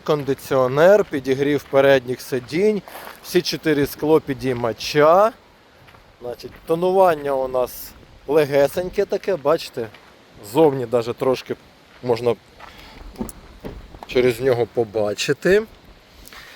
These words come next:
Сідухи цілюхонькі, ніяких пропалів немає. Ево коврики, у нас тут є косяк, тут шпаклівка була, вона лопнула. Но ціна у машини буде щас цікава.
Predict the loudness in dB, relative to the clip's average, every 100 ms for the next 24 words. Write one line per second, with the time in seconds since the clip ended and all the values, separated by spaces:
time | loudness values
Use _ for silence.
0 | -20 -20 _ -20 -20 _ -16 -6 -4 0
1 | -2 -4 -12 -6 -4 -4 -4 -6 -6 -6
2 | -2 -2 -4 -10 -4 -4 2 2 2 -2
3 | -8 -6 -2 0 0 0 -2 -2 -4 4
4 | 4 4 0 0 4 2 2 2 2 2
5 | -6 -10 -8 -6 -8 -10 -18 -18 -18 -14
6 | -14 -10 -10 -6 -2 -2 -2 -2 0 0
7 | -2 -2 2 2 0 -16 -18 -20 -18 -8
8 | -8 -4 0 4 4 4 -4 -4 0 0
9 | 0 -2 -4 -4 -8 -8 -20 -14 -12 -2
10 | 2 2 -2